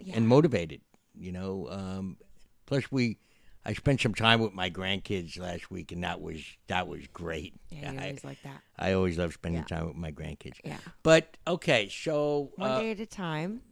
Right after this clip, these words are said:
Speaker 2: one day at a time. Okay, Mary and I are about to say goodbye. Is that what we're
Speaker 1: Already?
Speaker 2: saying? Oh, go ahead,
Speaker 1: Already?
Speaker 2: Mary.
Speaker 1: I just thought you might have,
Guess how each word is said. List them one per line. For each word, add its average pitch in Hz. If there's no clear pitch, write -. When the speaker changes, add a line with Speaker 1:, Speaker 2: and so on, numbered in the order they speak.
Speaker 2:
one 104
day 107
at 123
a 131
time. 107
Okay, 104
Mary 127
and 104
I 90
are 90
about 85
to 85
say 82
goodbye. 101
Is 92
that 180
what 196
we're 180
Speaker 1:
Already? 190
Speaker 2:
saying? 381
Oh, 254
go 117
ahead, 160
Speaker 1:
Already? 226
Speaker 2:
Mary. 147
Speaker 1:
I 226
just 269
thought 202
you 208
might 175
have, 170